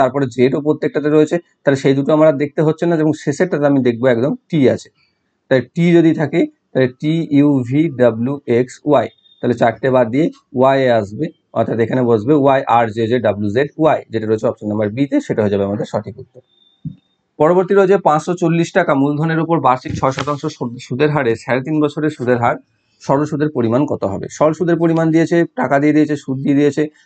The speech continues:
তাহলে আমরা কি জানি? প্রথমে সুদকে বছরের সাথে গুণ করে নিয়ে টোটাল পার্সেন্টেজ বার করে নেবো, যেটা হচ্ছে ছয় গুণিত তিন দশমিক পাঁচ করে নেবো এটাকে। তাহলে সেখান থেকে পাচ্ছি ছয় তিনে আঠেরো, আর তিনে একুশ। একুশ পেয়ে যাবো। এবার পাঁচশো চল্লিশের আমি একুশ পার্সেন্ট বার করে নেবো, তাহলেই আমাদের হয়ে যাবে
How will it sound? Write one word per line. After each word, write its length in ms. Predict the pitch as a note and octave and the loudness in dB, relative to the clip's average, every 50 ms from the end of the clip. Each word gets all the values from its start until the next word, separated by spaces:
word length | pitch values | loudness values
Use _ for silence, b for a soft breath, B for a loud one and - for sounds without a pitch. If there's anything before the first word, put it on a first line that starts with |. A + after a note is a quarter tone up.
| b b | b b
তাহলে 140 | D3 D3 C#3 | 0 2 2
আমরা 120 | D3+ D#3 D#3 | 2 0 0
কি 60 | - E3 | 0 0
জানি? 140 | E3+ D#3 C#3+ A2+ | 0 0 0 0
প্রথমে 200 | C3+ C3 C#3 C#3+ C3+ - | 0 -2 -2 -2 -4 -4
সুদকে 300 | - C#3 C3+ - - C#3+ C3+ | -6 -6 -6 -4 -2 0 0
বছরের 220 | C3 - C#3+ C#3+ C#3 | 0 0 -2 -4 -4
সাথে 120 | D3+ C3 C#3 A#2+ | -2 -4 -4 -2
গুণ 120 | B2+ C3+ C#3 C#3 | -2 -2 -2 -2
করে 140 | C#3 C#3+ D3 D3 | -2 -2 -2 0
নিয়ে 120 | C#3+ C#3+ C#3 C#3 | 0 -2 -2 -4
টোটাল 180 | B2+ C3+ C3+ C3+ - | -4 -4 -4 -4 -4
পার্সেন্টেজ 360 | - - - C#3 C3+ D3 C3+ | -6 -8 -6 -4 -4 -2 0
বার 120 | C#3 C#3+ C#3 C#3 | 0 0 0 0
করে 100 | C#3 C#3+ | -2 -4
নেবো, 120 | C#3+ C#3 | -2 -2
যেটা 100 | C3+ B2+ B2 | -2 -2 -4
হচ্ছে 120 | B2+ B2 - | -6 -6 -6
ছয় 200 | - B2+ B2+ C3 C3 - b b b b b - | -4 -2 -2 -2 -2 -4 b b b b b -6
গুণিত 240 | C3 C3 C3+ C#3 C#3+ C3+ - | -2 0 2 2 0 0 0
তিন 120 | C3+ C3 C3 B2+ | -2 0 2 2
দশমিক 340 | B2+ B2 - C3+ C3 B2+ - - | 0 0 0 -2 -4 -4 -2 0
পাঁচ 140 | C3+ C3 C3 - - | 0 0 0 -2 -4
করে 120 | C#3 C3+ C3+ | -4 -2 0
নেবো 100 | C3+ C3+ C3+ | 0 0 0
এটাকে। 200 | C#3 C3 C3+ C3+ - _ _ _ _ _ _ - _ - | -2 -2 -6 -6 -12 _ _ _ _ _ _ -20 _ -4
তাহলে 140 | C3+ B2+ A#2+ | -4 -2 0
সেখান 140 | - C3+ C3+ | 0 0 2
থেকে 120 | C3 C3 C3 | 2 2 0
পাচ্ছি 160 | C3 B2 C3 A#2+ | 0 -2 -2 -2
ছয় 140 | - B2+ B2+ B2+ | -2 -2 -2 -2
তিনে 140 | C3 C3 B2+ A#2+ | -2 -2 0 -2
আঠেরো, 220 | A#2+ - - C#3+ D3+ D3 | -2 -2 -2 0 0 0
আর 60 | - - | 0 -2
তিনে 140 | B2 B2 B2 B2 | -4 -2 -2 -2
একুশ। 240 | A#2+ - D3 D3 - - - _ _ _ _ _ _ _ _ _ _ _ _ - | -2 -4 -8 -8 -8 -14 -20 _ _ _ _ _ _ _ _ _ _ _ _ -2
একুশ 260 | C#3+ C#3 C3+ E3 E3 - - | -2 0 2 0 -2 0 2
পেয়ে 120 | D#3+ D#3 | 2 4
যাবো। 100 | E3+ F3 F#3+ F3+ | 4 4 4 4
এবার 120 | E3 - - | 4 2 2
পাঁচশো 200 | C3+ C3+ C3+ D3+ C3+ - | -2 -2 -2 -4 -4 -2
চল্লিশের 360 | C#3+ C3 B2+ B2+ B2 D3 C3+ C3 | -2 0 0 -2 -2 -2 0 0
আমি 120 | C3+ - C#4+ - - _ _ - | 0 0 -2 -4 -6 _ _ -6
একুশ 260 | C3+ C3+ C3+ - C3+ - - | -6 -4 -2 -4 -6 -2 0
পার্সেন্ট 280 | C3+ B2+ B2+ - C3 B2+ | 0 0 0 -2 -2 0
বার 120 | B2+ B2 B2 B2 | 2 0 0 0
করে 100 | B2+ B2 B2 | -2 -2 -2
নেবো, 120 | A#2+ A#2+ B2 | -2 -4 -4
তাহলেই 180 | C3 B2 B2 A#2+ A#2 | -2 -2 -2 -2 -2
আমাদের 160 | A#2 A#2+ A#2 B2 | -2 -2 -2 0
হয়ে 120 | B2+ C3 C3+ | 0 0 0
যাবে 120 | C3 | -2